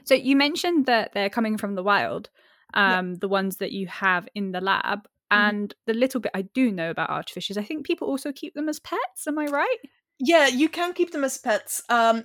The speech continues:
Speaker 2: definitely do not recommend them for, you know, beginning fish keepers.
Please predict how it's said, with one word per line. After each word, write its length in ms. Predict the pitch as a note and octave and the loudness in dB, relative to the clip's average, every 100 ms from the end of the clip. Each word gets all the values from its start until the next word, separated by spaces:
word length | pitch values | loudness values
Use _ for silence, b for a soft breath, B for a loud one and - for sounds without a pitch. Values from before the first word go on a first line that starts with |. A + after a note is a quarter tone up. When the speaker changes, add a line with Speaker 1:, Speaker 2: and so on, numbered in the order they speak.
| A3 | -4
Speaker 2:
definitely 840 | C4 B3+ D#4 D4 C#4+ C#4 C4 - - G#3+ | 0 0 0 -2 0 -2 -2 -6 -12 -8
do 160 | - C4 | -2 0
not 240 | B3+ B3 | 2 0
recommend 460 | A#3 A#3 A3 A3 G#3+ | 0 -2 -2 -2 -2
them 220 | A3+ A3+ | -2 -2
for, 220 | A3+ A3 | -2 -4
you 120 | G#3+ | -4
know, 120 | G#3 G3 | -4 -6
beginning 840 | G#3+ F#3 - G3+ G3 F3+ F3+ F3+ - _ _ _ _ _ | -10 -10 -6 -4 -4 -4 -6 -10 -16 _ _ _ _ _
fish 280 | A3+ G#3 - | -4 -4 -4
keepers. 680 | A#3 G#3+ C4 C#4 C#4 - | -8 -4 -4 -2 -2 -4